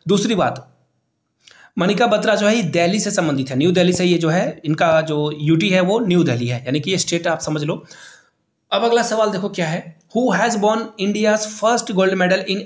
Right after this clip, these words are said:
Asian Wrestling Championship twenty twenty-three?" बात किसकी की जा रही है? India की पहले gold medal की। किसमें?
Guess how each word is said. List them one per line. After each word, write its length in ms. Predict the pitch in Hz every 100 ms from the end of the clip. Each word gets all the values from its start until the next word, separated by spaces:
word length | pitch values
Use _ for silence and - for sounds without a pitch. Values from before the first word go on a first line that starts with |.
| 202
Asian 320 | 185 - 185
Wrestling 400 | 165 170 165 185
Championship 540 | 185 139 156 156 214 196
twenty 200 | 139 170
twenty-three?" 800 | 156 123 - - _ _ 165 156 - -
बात 160 | 160
किसकी 240 | 196 180 175
की 100 | -
जा 140 | 185
रही 160 | 196 196
है? 180 | - - - _ _ _ _
India 260 | 185 214 233
की 140 | 254
पहले 380 | - 220 202 240
gold 240 | 196 180
medal 200 | 160 139
की। 140 | 127 135
किसमें? 580 | 214 - 226 240 240